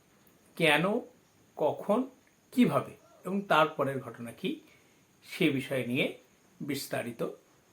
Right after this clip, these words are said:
আলোচনায় আমরা যাব। এই আগস্ত্য মুনিকে, আগস্ত্য মুনি আপনারা নাম শুনেছেন, যার সম্পর্কে আপনারা একটা ঘটনা খুব কথায় কথায় শুনতে পান,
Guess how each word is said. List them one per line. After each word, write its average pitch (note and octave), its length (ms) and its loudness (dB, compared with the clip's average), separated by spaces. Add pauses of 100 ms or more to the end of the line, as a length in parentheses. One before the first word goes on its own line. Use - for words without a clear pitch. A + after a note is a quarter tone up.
(200)
আলোচনায় C3 500 -6
আমরা B2+ 160 -4 (560)
যাব। A#2 180 0 (1600)
এই D#3+ 220 4 (680)
আগস্ত্য G#3+ 340 4 (100)
মুনিকে, F#3 340 2 (2000)
আগস্ত্য F3+ 360 -2
মুনি G3 160 -2 (140)
আপনারা F3 260 4 (120)
নাম D#3 100 2 (120)
শুনেছেন, F3 360 0 (520)
যার D#3+ 260 2
সম্পর্কে E3 420 0 (120)
আপনারা D3+ 300 4 (920)
একটা G3 160 2 (120)
ঘটনা G#3 240 2 (120)
খুব G#3 120 4 (140)
কথায় F#3 300 2
কথায় F3+ 300 2 (160)
শুনতে E3 260 -2 (100)
পান, E3 140 8